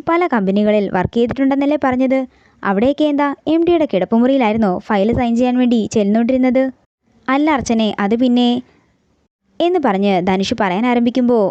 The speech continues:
അർച്ചന ചോദിക്കുകയാണ്, "അല്ല, നിങ്ങളിവരെ അവന്തിക മാഡം എന്നല്ലേ വിളിച്ചത്? ഞാനും അവിടുത്തെ ഒരു എം ഡിയുടെ ഭാര്യയാണ്. എന്നെയും നിങ്ങൾക്ക് മാഡം എന്ന് തന്നെ വിളിക്കാം." "സോറി അർച്ചന മാഡം" എന്ന് പറയുമ്പോ പുറത്തേക്ക് പോകാനായി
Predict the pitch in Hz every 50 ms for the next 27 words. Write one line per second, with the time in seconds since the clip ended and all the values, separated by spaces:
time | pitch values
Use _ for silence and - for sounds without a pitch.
0 | - - - 294 320 - 349 339 330 269 240 190 185 185 - 190 185 208 202 196
1 | 190 185 185 - - - 190 196 214 233 247 247 - 214 202 190 196 220 262 277
2 | 285 285 294 294 - - 202 190 180 185 185 208 240 247 262 285 285 302 311 320
3 | 302 294 285 294 294 269 262 262 277 262 269 269 262 - - - _ _ _ _
4 | _ - 311 311 330 349 359 339 277 - 208 208 190 190 - 214 202 196 208 240
5 | 254 285 269 220 214 196 202 185 180 185 208 202 190 190 190 190 190 190 185 -
6 | _ _ _ _ _ _ _ - - 202 196 202 233 262 269 277 269 277 277 269
7 | 285 262 226 - - 294 302 320 330 339 320 294 240 208 190 185 180 208 220 202
8 | 180 185 185 202 196 196 202 - _ _ _ _ _ - - - 285 285 302 330
9 | 330 285 220 190 - 214 214 214 208 208 202 202 202 208 208 214 208 196 - 190
10 | 196 202 196 208 202 185 175 - - _ _ _ _ _ _ _ _ - 311 320
11 | 330 339 359 320 339 294 - 202 185 196 196 196 202 190 180